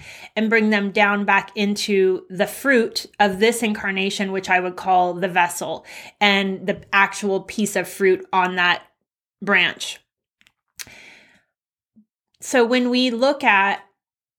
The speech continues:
who are we calling in when we call in our higher soul? And I always say they because it is never one essence. It feels like,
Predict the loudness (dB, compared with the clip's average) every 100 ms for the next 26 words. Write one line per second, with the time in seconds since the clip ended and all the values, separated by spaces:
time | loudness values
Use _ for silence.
0 | _ _ -20 -12 0 2 4 2 -2 0
1 | 0 0 -2 -2 -2 -2 -2 0 0 0
2 | 0 -2 -2 0 2 0 -4 -4 -2 -2
3 | -2 -6 -8 -2 2 2 2 0 0 2
4 | 2 2 2 2 2 -2 -4 -6 -2 -2
5 | -2 -4 -2 2 2 0 -2 2 2 2
6 | 0 0 -2 0 0 -2 -4 -4 2 2
7 | 0 -8 -10 -12 -8 -6 -6 -6 -2 0
8 | 0 -2 -2 0 0 0 -4